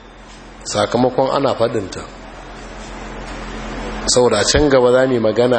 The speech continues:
a kan waɗannan mutanen. Ba don komi ba, sai don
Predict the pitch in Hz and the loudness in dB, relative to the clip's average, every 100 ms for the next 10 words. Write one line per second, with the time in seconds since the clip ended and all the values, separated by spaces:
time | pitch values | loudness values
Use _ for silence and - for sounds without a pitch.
0 | 107 107 - 135 120 120 131 113 113 107 | 0 -6 -2 0 4 2 2 0 0 0
1 | 107 107 90 90 - - - - - - | -2 -2 -2 -6 -10 -14 -16 -16 -16 -14
2 | - - - - - - - - - - | -14 -14 -14 -12 -12 -12 -10 -10 -10 -10
3 | - - - - - - - - - 101 | -8 -8 -8 -8 -8 -8 -8 -2 2 4
4 | 123 - 127 127 127 127 131 127 | 2 4 4 4 4 4 4 4